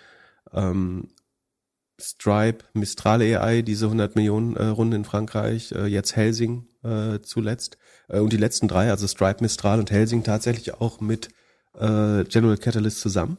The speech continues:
Da ist ein bisschen die Frage, war das die Mitgift sozusagen, dass man, äh, die Deals gesourced hat und General Catalyst reingeholt hat vielleicht, äh,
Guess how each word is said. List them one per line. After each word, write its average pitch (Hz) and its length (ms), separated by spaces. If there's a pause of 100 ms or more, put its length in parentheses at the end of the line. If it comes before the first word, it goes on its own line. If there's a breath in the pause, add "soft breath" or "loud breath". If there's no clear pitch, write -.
(120)
Da 101 80
ist 107 100
ein 113 60
bisschen 110 140
die 98 60
Frage, 101 400
war 92 120
das 101 140
die 98 100
Mitgift 131 500
sozusagen, 120 380
dass 110 140
man, 110 400 (160)
äh, 107 180
die 107 180
Deals 120 400
gesourced 117 540
hat 123 160
und 101 100
General 104 260
Catalyst 104 460
reingeholt 120 480
hat 139 160
vielleicht, 127 460
äh, 110 340